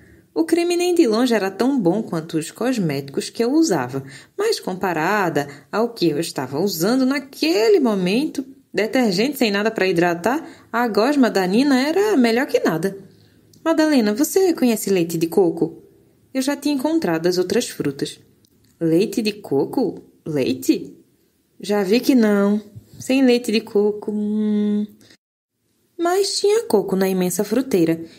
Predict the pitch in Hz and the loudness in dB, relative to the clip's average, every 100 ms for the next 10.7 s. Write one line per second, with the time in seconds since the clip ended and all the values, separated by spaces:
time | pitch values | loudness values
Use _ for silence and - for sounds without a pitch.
0 | - 302 339 175 165 196 190 165 165 - | -4 2 4 2 0 0 -2 -2 -4 -2
1 | 233 269 277 294 311 302 302 381 392 165 | -2 -2 -4 -2 0 0 0 2 0 -2
2 | - - - - - 262 247 285 330 285 | -6 -18 -20 -20 -2 2 4 4 4 2
3 | 202 156 175 175 220 240 247 285 - 302 | 2 0 -2 -2 0 2 2 0 0 0
4 | 330 175 156 156 156 151 160 175 196 196 | 0 0 -2 -2 -4 -2 -2 0 0 0
5 | 202 226 226 285 - 151 - - - - | 0 0 -2 -2 -2 -4 -8 -20 -20 -20
6 | _ - 277 135 - 190 196 285 262 156 | _ -2 0 -2 -2 0 0 0 2 0
7 | 143 165 165 139 120 120 - _ 160 208 | 0 -4 -4 -6 -6 -8 -12 _ -6 -4
8 | 262 170 147 143 143 123 - 202 190 165 | -2 -2 -2 -4 -6 -8 -4 -2 -2 0
9 | 190 294 - 160 - - _ 440 480 453 | 0 0 0 -2 -4 -20 _ -2 2 0
10 | 294 254 - 185 190 - | 2 0 0 -2 -2 -6